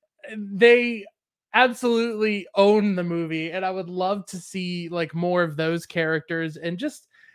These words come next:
more of this sort of, if this, if this could be a blockbuster where people are, uh, pu-, allowed to put a slightly smaller budget out, and we get a ride where a bunch,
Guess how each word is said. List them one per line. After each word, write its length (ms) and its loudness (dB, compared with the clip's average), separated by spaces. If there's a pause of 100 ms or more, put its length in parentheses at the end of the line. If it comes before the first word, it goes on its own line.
(140)
more 420 6
of 280 -2
this 240 0
sort 400 -2
of, 260 -2 (580)
if 200 0
this, 240 -2
if 180 2
this 220 -2
could 320 -4
be 560 -2
a 100 2
blockbuster 720 0
where 100 -4
people 340 -6
are, 140 0
uh, 200 -6
pu-, 160 -8
allowed 260 0
to 80 -8
put 140 -4
a 40 -6
slightly 380 -6
smaller 360 -4
budget 340 -4
out, 260 -2 (300)
and 140 -6
we 80 -6
get 220 2
a 60 2
ride 380 2
where 200 -2
a 60 -4
bunch, 420 -6